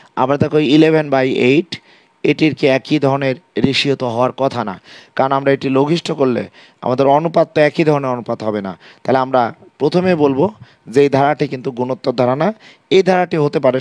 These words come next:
সমান্তর ধারা। তো সমান্তর ধারার ক্ষেত্রে আমরা ডিফারেন্সটা কি পেতে পারি? যে কোনো পদ বিয়োগ তার পূর্বে পদ, অর্থাৎ দ্বিতীয় পদ আছে এইট, আর প্রথম পদ দেখো কত আছে? ফাইভ। এরপরে দেখো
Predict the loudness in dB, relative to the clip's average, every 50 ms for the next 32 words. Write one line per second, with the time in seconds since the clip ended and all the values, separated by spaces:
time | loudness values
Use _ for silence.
0 | -4 -6 -2 -2 -2 -2 -2 -6 -4 -4 -2 -2 -2 -4 -8 _ -20 -20 -20 _
1 | _ -4 -4 -4 -4 -4 0 0 0 0 2 -2 -2 0 2 2 2 2 0 0
2 | 0 -2 -2 2 2 0 0 0 -4 -14 -20 -20 -20 _ _ -4 -4 0 2 2
3 | 2 0 -2 -6 _ _ _ _ _ _ _ _ _ _ _ _ _ _ _ _
4 | -6 0 0 0 2 2 0 0 0 -2 -4 -6 -4 -4 -4 -4 -6 -12 _ _
5 | _ _ _ _ -6 -4 0 0 0 0 2 2 2 2 2 2 0 -2 _ -20
6 | -20 -20 _ _ _ -2 0 0 0 0 0 0 -2 0 2 2 2 2 0 -2
7 | -6 -2 0 2 2 2 2 0 _ 0 0 0 -2 -4 -6 -4 -2 -2 -4 -2
8 | -2 -4 -4 -4 -4 -8 -20 _ _ _ -2 -2 0 0 0 -2 -2 -2 _ _
9 | _ _ _ _ _ _ _ _ _ _ _ _ _ -10 -2 -2 -2 0 0 -2
10 | 0 2 2 2 2 0 0 2 2 4 4 2 0 -2 -8 -20 _ -20 -20 -20
11 | -20 -20 _ _ _ -4 -4 -4 -2 _ -4 -2 -2 -2 -2 0 0 -2 0 0
12 | -2 -2 -2 -4 -8 -8 -6 -4 -6 -6 -6 -4 -6 -6 -6 -8 -4 -2 0 0
13 | 0 -2 -6 -12 _ -20 -20 -20 -20 _ _ _ 0 0 0 2 0 0 2 2
14 | 0 -2 0 0 -2